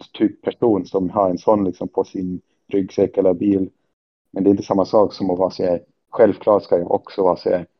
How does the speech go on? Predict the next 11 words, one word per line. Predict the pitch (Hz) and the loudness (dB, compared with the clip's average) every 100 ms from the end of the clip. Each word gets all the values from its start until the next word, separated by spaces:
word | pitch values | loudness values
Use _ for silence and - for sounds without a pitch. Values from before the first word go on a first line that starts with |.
| _ - | _ -16
jag | - | -8
stöttar | - 95 - | -4 -4 -4
det | 90 | -4
här | 90 | -6
kriget | - 95 85 90 90 | -6 -4 0 0 0
väldigt, | 87 90 87 | -2 0 0
väldigt, | 87 87 - | -2 -2 -4
eh, | 90 87 87 _ _ | -4 -4 -10 _ _
öppet | - - 80 | -8 -4 -2
och | 92 | 0
offentligt. | 104 87 - 95 | 0 0 -2 -4